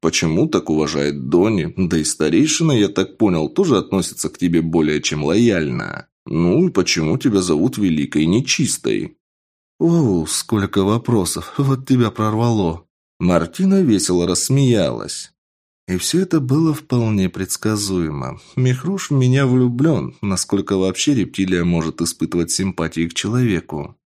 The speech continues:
"Ну, то есть ты для него находишься где-то между сладким фруктом и теми креветками в тарелке?" "Да ты шутник.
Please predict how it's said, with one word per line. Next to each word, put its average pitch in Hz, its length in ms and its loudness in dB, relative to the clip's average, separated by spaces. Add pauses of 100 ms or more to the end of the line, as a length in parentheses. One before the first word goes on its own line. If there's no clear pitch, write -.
(600)
"Ну, 107 260 4
то 139 240 4
есть - 240 0
ты 104 180 6
для 95 200 4
него 90 320 4
находишься 95 640 2
где-то 90 380 0
между 87 420 2
сладким 85 560 0
фруктом 101 420 0
и 82 260 0
теми 87 280 0
креветками 87 580 2
в 82 80 -6
тарелке?" 90 680 0 (760)
"Да 165 200 2
ты - 220 -2
шутник. 101 760 -2